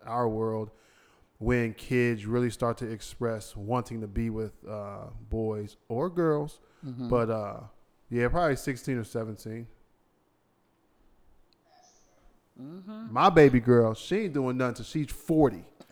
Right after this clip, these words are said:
Speaker 2: <laughs>
Speaker 1: Forty.
Speaker 2: And, you know, it teach them a level of, um,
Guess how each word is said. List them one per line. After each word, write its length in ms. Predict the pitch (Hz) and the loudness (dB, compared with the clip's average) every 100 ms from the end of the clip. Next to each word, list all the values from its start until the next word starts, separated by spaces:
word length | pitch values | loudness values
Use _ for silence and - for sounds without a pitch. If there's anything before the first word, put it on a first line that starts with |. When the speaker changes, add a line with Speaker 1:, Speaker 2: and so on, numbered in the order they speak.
| - | 0
Speaker 2:
<laughs> 1080 | 240 - 233 233 - 277 - 254 - - - | 2 2 -2 -4 -4 -4 -2 -6 -6 -16 -4
Speaker 1:
Forty. 420 | 202 208 185 131 98 - - _ - - - - | 4 6 6 2 -4 -16 -20 _ -20 -20 -20 -10
Speaker 2:
And, 200 | 254 277 - | -6 -6 -4
you 120 | 254 | -2
know, 180 | 277 277 262 | 2 2 4
it 180 | 269 - | 2 4
teach 360 | 294 302 - | 4 4 4
them 260 | 302 269 220 - | 4 4 2 0
a 120 | 208 | 2
level 500 | 190 208 196 208 190 | 4 4 4 4 4
of, 440 | 165 175 175 156 | 4 6 6 2
um, 420 | 160 156 147 143 | 2 4 4 2